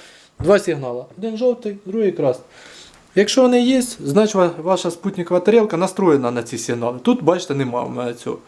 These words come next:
Ну, я знаю, що слідуючий Hotbird. Все, я беру його. І те ж саме.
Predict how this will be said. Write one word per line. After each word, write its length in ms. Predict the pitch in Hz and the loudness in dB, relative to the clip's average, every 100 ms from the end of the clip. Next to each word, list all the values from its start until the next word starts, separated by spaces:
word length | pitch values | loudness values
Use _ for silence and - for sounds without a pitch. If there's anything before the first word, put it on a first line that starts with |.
| - - - - _ _ | -20 -20 -20 -20 _ _
Ну, 80 | 233 | 2
я 60 | |
знаю, 240 | 220 208 196 | 4 2 0
що 140 | 139 | -2
слідуючий 500 | 120 175 165 156 143 | -4 -2 0 0 0
Hotbird. 420 | 151 131 120 120 - - _ - | 0 -2 -2 -6 -6 -20 _ -8
Все, 220 | - 226 | 0 4
я 100 | 226 | 6
беру 300 | 214 214 214 | 6 6 4
його. 280 | 160 139 143 - _ _ - _ _ | 4 2 0 -10 _ _ -20 _ _
І 120 | 208 | 0
те 140 | 202 170 | 2 2
ж 120 | 139 | 2
саме. 360 | - 120 117 | 2 -2 -2